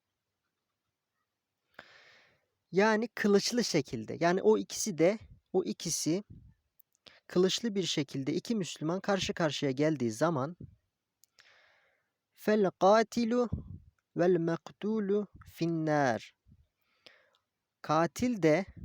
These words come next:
yani öldüren kimse de, öldürülen kimse de cehennemdedir. Ne demek istiyor? Yani iki tane Müslüman kılıçlı bir şekilde karşı karşıya geliyorlar.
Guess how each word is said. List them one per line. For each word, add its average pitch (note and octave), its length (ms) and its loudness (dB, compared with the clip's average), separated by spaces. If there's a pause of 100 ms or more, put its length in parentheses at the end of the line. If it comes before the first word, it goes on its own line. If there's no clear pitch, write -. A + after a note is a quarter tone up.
(140)
yani C#3+ 300 -2
öldüren D3 560 0
kimse E3+ 460 -2
de, B2 200 2 (800)
öldürülen C#3 680 0
kimse C#3 480 -4
de D#3 160 0 (540)
cehennemdedir. C#3 960 -2 (1700)
Ne G#3+ 120 0
demek C#3 220 0
istiyor? - 400 -14 (120)
Yani G3+ 340 0 (800)
iki - 180 -8
tane E3+ 260 -2
Müslüman E3+ 560 -4 (340)
kılıçlı G3+ 420 0
bir G3 80 -2
şekilde D#3+ 380 -4
karşı F#3 340 -2
karşıya D3+ 360 -2
geliyorlar. A#2+ 520 -2